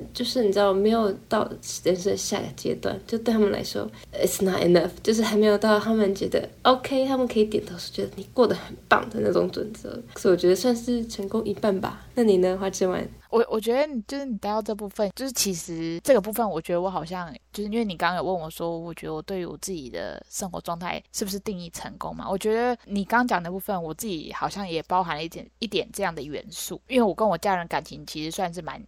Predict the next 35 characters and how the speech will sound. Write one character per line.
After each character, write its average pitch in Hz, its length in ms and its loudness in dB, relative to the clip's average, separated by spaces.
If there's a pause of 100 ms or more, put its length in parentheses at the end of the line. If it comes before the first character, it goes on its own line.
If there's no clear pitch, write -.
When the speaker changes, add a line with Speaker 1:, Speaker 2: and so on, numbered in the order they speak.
Speaker 2:
蛮 165 240 -6
要 185 120 6
好 120 220 -4
的 - 160 -14
这 175 60 -10
样 165 160 -10
子， - 120 -16 (280)
他 - 160 -4
们 226 120 -2
可 165 140 -6
能 127 380 -10
就 190 100 -10
是 190 80 -8
比， - 320 -12 (100)
比 160 120 -12
如 - 20 -8
说 180 140 -6
潜 151 260 -10
移 156 80 -12
默 185 160 -4
化 185 180 -4
中， 165 320 -8
他 185 140 -8
们 170 180 -8
也 120 80 -8
可 156 140 -10
能 135 340 -14
带 165 140 -6
到 156 160 -4
说， 147 440 -8
会 226 140 -6
不 220 120 -6
会 208 160 -4
希 208 220 -6
望 180 360 -6